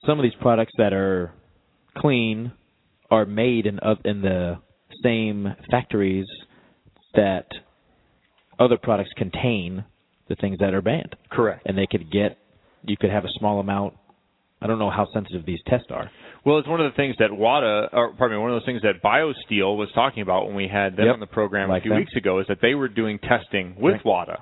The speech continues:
Speaker 1: drink the pink, Kevin. Drink the pink.
Speaker 2: I would like to. It's downstairs.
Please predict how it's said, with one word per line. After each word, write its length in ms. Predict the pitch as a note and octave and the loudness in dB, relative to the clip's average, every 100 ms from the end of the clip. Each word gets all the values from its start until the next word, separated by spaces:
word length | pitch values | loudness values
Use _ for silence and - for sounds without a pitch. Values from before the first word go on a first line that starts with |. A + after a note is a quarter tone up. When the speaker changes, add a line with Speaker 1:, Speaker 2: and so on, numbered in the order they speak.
| - | -2
Speaker 1:
drink 180 | A2+ B2+ | 0 2
the 60 | C#3 | 0
pink, 260 | G#2 E2+ | 0 -2
Kevin. 240 | E2+ F2 E2+ - | -6 -6 -10 -6
Drink 180 | F#2 | -2
the 80 | - | -2
pink. 160 | - - - - _ - _ A2 | -2 -6 -14 -20 _ -20 _ 0
Speaker 2:
I 80 | |
would 120 | G#2 A#2+ | 0 0
like 200 | E3+ - | -2 -4
to. 60 | |
It's 140 | - - | -10 -6
downstairs. 500 | C3 A#2 - F3+ | -6 -6 -8 -8